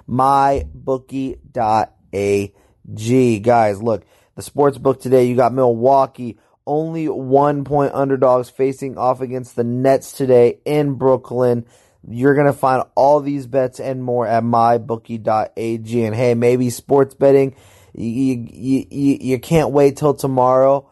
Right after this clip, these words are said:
Well, good news. Once you win real money doing this sports betting today, you can go on over to the casino tab,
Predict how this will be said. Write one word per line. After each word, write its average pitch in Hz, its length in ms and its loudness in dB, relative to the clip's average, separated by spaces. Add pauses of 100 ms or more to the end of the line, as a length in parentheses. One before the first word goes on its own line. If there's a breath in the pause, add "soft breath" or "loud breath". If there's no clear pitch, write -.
(160)
Well, 120 140 -10
good 131 240 -2
news. 131 280 -4
Once 123 300 -8
you 135 100 2
win 131 280 2
real 135 200 4
money 135 300 0
doing 135 240 0
this 131 140 0
sports 135 320 0
betting 127 260 2
today, 165 460 2 (400 soft breath)
you 131 100 -10
can 139 100 -6
go 135 240 4
on 131 220 2
over 131 180 -2
to 123 80 -8
the 117 120 -6
casino 156 580 -6
tab, 139 440 0